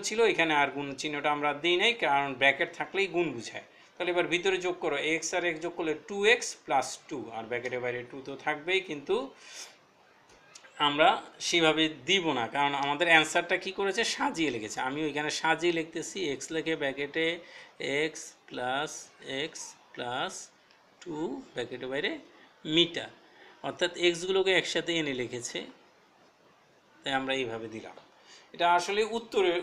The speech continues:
মালার সুবিধা আমরা মিলিয়ে যা দেখেছি সে কারণে, না হলে কিন্তু আমরা এইভাবে অবশ্যই করতাম না, অবশ্যই আমরা যোগ করে ফেলতাম, টু এক্স প্লাস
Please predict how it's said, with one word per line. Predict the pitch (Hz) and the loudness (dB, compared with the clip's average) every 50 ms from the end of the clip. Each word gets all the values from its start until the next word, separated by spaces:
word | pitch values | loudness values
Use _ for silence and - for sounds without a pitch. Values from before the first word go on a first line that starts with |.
| - - | -2 0
মালার | 160 160 160 160 156 156 143 | 2 4 6 8 6 6 6
সুবিধা | - - - 180 175 170 156 165 160 160 165 160 156 160 156 | 4 -2 -2 0 0 2 4 4 4 4 2 2 0 0 -2
আমরা | 151 147 147 | 0 0 -2
মিলিয়ে | 147 151 170 185 190 190 180 170 | -2 0 0 0 2 4 4 4
যা | 147 147 147 151 156 | 4 6 6 6 6
দেখেছি | 156 156 147 165 160 180 175 | 4 2 -2 -2 -4 -4 -6
সে | - - 170 | -4 -4 -2
কারণে, | 156 147 127 117 113 110 113 | 0 0 -2 -2 -2 -6 -4
না | 120 127 | -2 -2
হলে | 127 156 165 175 | -2 0 -2 -2
কিন্তু | 175 180 180 175 180 | -2 -4 -2 0 0
আমরা | 170 170 170 180 | 0 0 0 -2
এইভাবে | 175 165 151 151 156 160 156 | -2 0 0 0 0 0 0
অবশ্যই | 147 139 143 135 - 185 175 | -2 -2 -4 -6 -4 -6 -4
করতাম | 175 185 175 170 - 185 185 | -2 -4 -4 -4 -4 -6 -4
না, | 208 240 | -2 -2
অবশ্যই | 220 160 131 117 - 147 | -2 -2 -4 -6 -8 -8
আমরা | 139 135 135 127 | -6 -6 -8 -6
যোগ | - 170 180 180 - | -2 -2 -2 -2 -2
করে | 170 151 135 | -2 -2 -2
ফেলতাম, | 131 120 117 117 113 110 - - | -2 -4 -4 -8 -8 -10 -10 -8
টু | 147 143 | -4 -2
এক্স | 143 147 143 143 - - | 0 -2 -2 -4 -8 -8
প্লাস | 151 143 165 220 220 - | -2 2 4 4 2 2